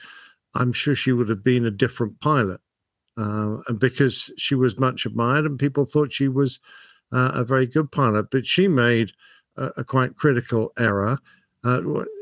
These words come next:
a couple. Um, she failed to correct the captain, and she also raised the flaps whilst they were in a stalled position, uh, situation. Um, so they both made really critical handling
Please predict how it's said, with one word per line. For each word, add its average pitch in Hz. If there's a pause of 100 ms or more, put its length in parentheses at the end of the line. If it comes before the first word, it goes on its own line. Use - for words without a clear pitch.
(200)
a -
couple. 175 (380)
Um, 110 (200)
she 135
failed 175
to 117
correct 120
the -
captain, 104 (460)
and 123
she 143
also 147
raised 131
the -
flaps - (380)
whilst 151
they 143
were 147
in 135
a 131
stalled 143
position, 135 (240)
uh, 123
situation. 147 (480)
Um, 143
so 160
they 143
both 185
made 104 (340)
really 165
critical 110
handling 113